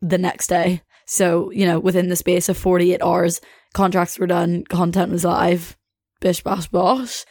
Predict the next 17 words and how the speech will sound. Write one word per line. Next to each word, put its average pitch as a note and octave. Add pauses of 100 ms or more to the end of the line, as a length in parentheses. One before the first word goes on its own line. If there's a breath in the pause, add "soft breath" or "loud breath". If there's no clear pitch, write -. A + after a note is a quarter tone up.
(220 soft breath)
But A3
then G#3+
there's G#3+
other F#3+
times G3+
where F#3
it's F3
literally, F3
like, F3 (560)
months F#3+ (120)
in B3
advance. C#4 (160)
So F#3
it G3
really F#3
just F3
depends. E3+